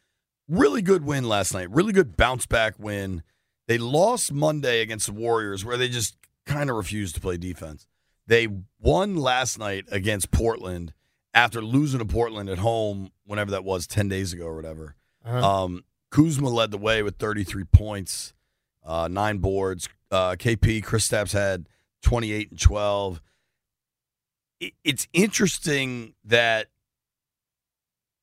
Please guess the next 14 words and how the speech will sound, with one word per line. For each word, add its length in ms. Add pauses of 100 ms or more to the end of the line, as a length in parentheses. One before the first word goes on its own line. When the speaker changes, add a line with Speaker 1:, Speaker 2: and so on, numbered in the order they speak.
(340)
Speaker 1:
Beal 380
was 160
definitely, 480
like, 220
the 100
third 540
guy 340
last 420
night. 280 (1200)
He, 180
he 180
had 120
nineteen 380
points. 500